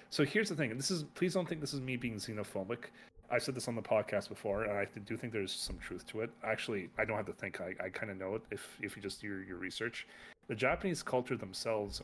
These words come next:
are a little stubborn for certain things, right? For certain things, not for everything, right? I'm not trying to, to stereotype, but they are a little stubborn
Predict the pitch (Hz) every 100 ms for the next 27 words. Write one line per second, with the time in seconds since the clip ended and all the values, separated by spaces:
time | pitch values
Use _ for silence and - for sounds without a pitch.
0 | - 92 92 95 - - - - - -
1 | _ _ - - _ - _ _ - -
2 | 123 175 190 - 135 104 80 - - -
3 | - - _ _ - 107 - 85 78 87
4 | - - 107 110 - - 123 - 143 127
5 | 101 80 - 127 127 104 87 87 85 92
6 | 95 101 117 - 110 98 104 92 - -
7 | - 95 82 - 85 - 98 - 120 139
8 | 196 196 - 127 151 165 - 127 113 113